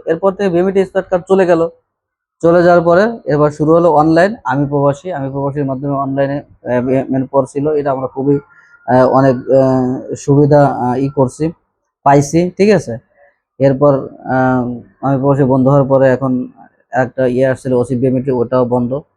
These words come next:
এখন শুধু রাইমস। রাইমসে মেন পাওয়ার হচ্ছে এই, আহ, এক তারিখ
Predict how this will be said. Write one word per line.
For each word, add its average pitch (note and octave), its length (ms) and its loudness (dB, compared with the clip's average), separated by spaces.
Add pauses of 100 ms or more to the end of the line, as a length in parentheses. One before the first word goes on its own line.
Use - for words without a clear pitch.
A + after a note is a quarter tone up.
(260)
এখন B2+ 200 2
শুধু C#3 280 0
রাইমস। A#2 520 -2 (1300)
রাইমসে D3 440 4
মেন C3+ 240 4
পাওয়ার C#3+ 220 2
হচ্ছে C#3 240 0 (160)
এই, B2+ 360 2
আহ, A#2+ 360 -4 (760)
এক C#3 160 0 (100)
তারিখ C#3+ 200 2